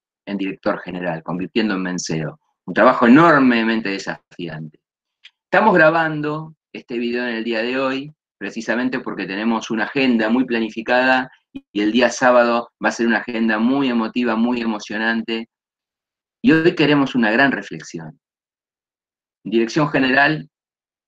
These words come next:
o como se denomina oficialmente el seminario de dirección general, no es algo más. Es la culminación de una etapa. De una etapa que significa para muchos algo clave,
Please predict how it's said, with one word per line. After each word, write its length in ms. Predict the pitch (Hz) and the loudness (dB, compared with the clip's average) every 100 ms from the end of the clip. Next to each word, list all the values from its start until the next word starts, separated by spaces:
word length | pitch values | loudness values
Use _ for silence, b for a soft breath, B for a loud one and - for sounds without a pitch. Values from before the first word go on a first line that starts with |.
| _ | _
o 140 | 92 | -18
como 180 | 92 95 | -14 -14
se 140 | - 98 | -12 -10
denomina 380 | 101 113 123 | -6 -2 -2
oficialmente 560 | 117 110 110 110 123 110 | -2 -4 0 2 2 0
el 80 | 90 | -4
seminario 400 | 92 101 120 113 | -6 -2 0 2
de 60 | |
dirección 340 | 104 101 101 95 | 2 -2 -6 -6
general, 500 | 98 98 104 113 - _ _ _ _ _ - | -4 2 2 2 -4 _ _ _ _ _ -4
no 240 | 104 117 | 4 4
es 160 | 113 - | 4 0
algo 280 | 82 78 76 | -6 -6 -8
más. 340 | 71 - - _ _ - | -8 -12 -18 _ _ -4
Es 80 | 120 | 0
la 100 | 117 | 2
culminación 960 | 117 107 104 95 - 127 127 127 131 143 _ _ _ | 2 0 -4 -6 -2 2 2 2 0 -4 _ _ _
de 100 | 107 | -4
una 120 | 101 | -4
etapa. 460 | 92 87 80 78 - _ _ _ _ _ _ | 0 -2 -2 -8 -14 _ _ _ _ _ _
De 120 | - | 2
una 100 | 127 | 4
etapa 300 | 123 156 151 | 4 4 2
que 80 | 127 | 0
significa 500 | - 110 123 135 - | -2 -4 -2 0 0
para 220 | 110 101 | 0 0
muchos 520 | 113 131 131 135 139 - | 0 -2 -2 -6 -6 -6
algo 380 | 117 110 104 - - | -2 -2 -4 -8 -2
clave, 440 | 139 101 87 82 | 2 2 -2 -10